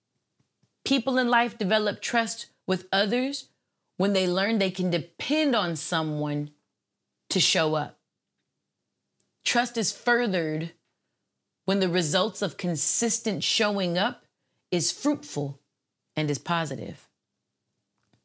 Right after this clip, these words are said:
On the flip side, bonding with trauma as the glue poses a challenge to the health of any relationship. Instead of showing up consistently in a way that's positive,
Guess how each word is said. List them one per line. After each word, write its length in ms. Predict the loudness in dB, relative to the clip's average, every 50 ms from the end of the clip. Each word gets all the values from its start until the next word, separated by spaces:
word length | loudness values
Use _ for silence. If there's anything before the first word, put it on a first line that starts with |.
| _ _ _ _ -16 -16 -16 -20 -20 -20 -20 _ _
On 120 | 0 2
the 80 | 2 0
flip 380 | 0 0 2 2 2 2 2 -2
side, 500 | 0 2 2 2 2 0 -4 -6 -12 -16 _ _ _ _ _ _ _ _ _ _ _ _ _ _ _ _ _ _ _ _ _
bonding 460 | 0 2 2 2 2 2 0 0 2
with 260 | 2 0 0 -2 -6 _
trauma 600 | -8 -4 -2 0 0 2 2 2 0 0 -2 -2
as 220 | -2 0 0 0
the 100 | -2 -2
glue 420 | -4 -2 -2 0 2 2 2 0 -2
poses 480 | -2 0 0 0 2 2 0 0 0
a 80 | 0 -2
challenge 640 | -2 -2 -2 0 0 0 0 0 0 -2 -2 -2
to 120 | -2 -2 -2
the 160 | -2 -2 -4
health 420 | -4 -2 -2 -2 -2 -2 -4 -10 -10 _
of 180 | -4 -4 -4 -6 -6 _
any 440 | -2 -2 0 -2 -2 -4 -6 -8 _ _ _ _ _ _
relationship. 1000 | -2 0 0 2 0 0 0 -2 -2 -2 -2 -4 -4 -4 -6 -6 -8 -14 _ _ _ _ _ _ _ _ _ _ _ _ _ _ _ _ _ _ _ _ _ -20 -20 -6
Instead 320 | -2 -2 0 2 2 2 2
of 80 | 0
showing 400 | 0 0 0 0 0 0 0 0
up 160 | 0 -2 -2 -4
consistently 1300 | -2 -2 0 0 0 0 0 0 0 -2 -4 -2 -2 -2 -2 -2 -2 -2 0 0 0 -2 -4 -8 -6 -4
in 140 | -2 0
a 80 | 2 0
way 320 | 2 2 2 2 2 2
that's 240 | 2 0 0 -2 -4
positive, 680 | -4 -2 0 0 0 0 0 0 0 0 -2 -2 -6